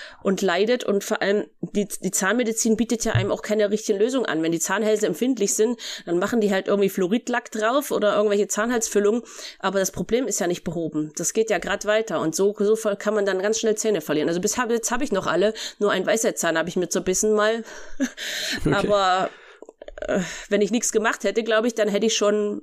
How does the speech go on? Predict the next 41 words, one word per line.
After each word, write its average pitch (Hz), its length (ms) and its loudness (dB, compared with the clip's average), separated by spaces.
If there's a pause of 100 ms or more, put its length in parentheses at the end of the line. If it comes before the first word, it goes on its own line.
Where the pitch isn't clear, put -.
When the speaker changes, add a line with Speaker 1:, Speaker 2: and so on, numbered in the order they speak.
(140)
Speaker 1:
hätte 190 160 -4
ich 185 60 -4
bestimmt 165 280 -2
schon 135 120 -4
tote 123 240 -6
Zähne. 135 380 -6 (280)
Speaker 2:
Okay. 131 260 -2 (520)
Würdest 123 360 0
du 156 40 2
das 135 180 0
jetzt 131 180 0
so 95 80 0
aus 110 180 -4
deiner 117 280 2
persönlichen 127 580 2
Erfahrung 135 420 0
heraus 120 420 0
auch 113 280 -2
als 113 440 -2
Tipp 160 240 0
sagen, 127 320 0
als 117 200 -2
andere? 156 420 2
Also 113 200 2
erstens, 127 440 -2 (460)
äh, 113 200 2
Knirscherschiene 131 800 2
könnt 123 200 0
ihr 107 60 4
weglassen 139 380 0
und 123 60 2
zweitens 117 320 0
fangt 120 220 2
aber 110 160 0
so 117 100 2
früh 123 240 2
wie 131 60 4
möglich 117 400 2
an 117 200 4
mit, 110 280 0
äh, 110 280 2